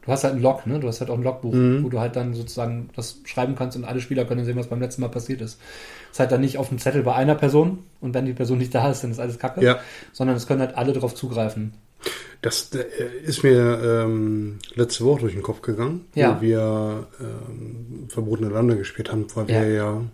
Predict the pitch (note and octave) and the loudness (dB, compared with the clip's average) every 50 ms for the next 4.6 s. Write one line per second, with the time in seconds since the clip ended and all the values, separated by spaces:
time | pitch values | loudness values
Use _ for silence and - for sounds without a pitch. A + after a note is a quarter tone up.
0 | - - - - - - - - - - - _ - - - - - - G#2+ - | -14 -18 -20 -20 -20 -20 -20 -20 -20 -20 -20 _ -20 -20 -20 -18 -12 -10 -10 -10
1 | - - A2 G2 G2+ G2+ G#2+ A#2 B2+ B2+ C3+ C#3+ C3+ D3+ E3 E3+ F3 - - - | -8 -10 -8 -6 -2 2 4 4 4 6 4 4 2 2 0 0 -2 -6 -10 -2
2 | - C3+ C#3 C#3 C#3+ C#3+ D3 C#3+ C#3 B2 G#2+ B2 B2+ B2 - - A2+ G#2 A2 A2+ | 0 2 4 4 4 4 2 2 -2 -2 0 0 0 0 0 -2 -2 0 0 -2
3 | - - - C3 B2+ B2+ B2+ - B2 B2 B2 A#2 B2+ C3 B2 - B2 A2 G#2 A2+ | -2 0 0 0 2 2 0 0 0 2 4 6 8 6 6 6 4 2 2 4
4 | B2+ D3 D3+ A#2 A2 A2+ A2 A2+ A2+ - A#2 A2+ | 2 2 0 0 -2 -2 -4 -4 -6 -6 -8 -8